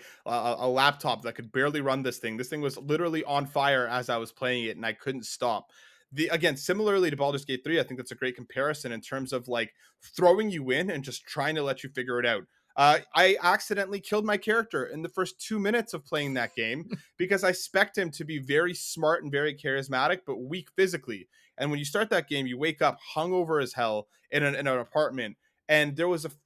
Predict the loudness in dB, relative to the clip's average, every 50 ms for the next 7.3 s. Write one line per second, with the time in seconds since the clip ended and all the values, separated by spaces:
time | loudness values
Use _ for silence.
0 | -12 -10 -6 -2 0 2 2 2 0 -2 -2 -2 -4 -4 -2 2 4 4 4 4
1 | 4 2 -2 -6 -10 -10 -12 -16 -14 _ 2 2 2 2 0 -4 -4 -8 -8 -8
2 | -6 -6 -6 -8 _ -4 -2 -2 -2 -2 -2 2 4 4 4 4 0 -8 -8 -10
3 | -14 _ _ _ _ _ _ _ 0 4 6 6 6 4 2 -4 -4 -2 0 0
4 | 0 2 4 4 6 6 6 2 -2 -8 0 2 6 6 6 4 2 -4 _ _
5 | _ _ _ _ _ _ _ _ _ _ _ 4 6 6 6 6 4 0 2 4
6 | 2 4 4 4 2 2 2 2 0 0 0 -4 _ -4 -4 -4 -4 0 2 4
7 | 6 6 6 2 0